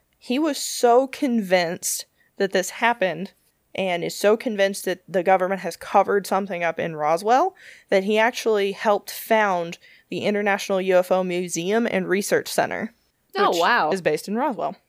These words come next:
Speaker 1: And
Speaker 2: Oh,
Speaker 1: he's
Speaker 2: look at that.
Speaker 1: quoted by saying, "If people don't believe me, that's their problem."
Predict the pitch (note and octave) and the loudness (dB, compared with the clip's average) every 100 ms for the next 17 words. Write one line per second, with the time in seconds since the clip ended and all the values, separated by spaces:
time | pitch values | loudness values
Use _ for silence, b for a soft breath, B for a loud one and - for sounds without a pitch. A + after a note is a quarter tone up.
0 | _ _ - A3 A3+ C4+ C4+ C#4 A3 G#3 | _ _ -6 -4 0 0 0 2 2 2
1 | G3 F#3+ - - F#3 F3+ F3 D#3+ E3 - | -2 -4 -10 0 0 0 -4 -6 -6 -6
2 | F#3+ C4 C4+ D4 D4 B3 B3 E4+ G#3 F3 | -2 -2 0 0 0 2 0 0 0 -2
3 | G3+ _ _ - F4 - G#4 - E3 F3 | -4 _ _ -2 -2 2 2 4 2 0
4 | F3+ | -4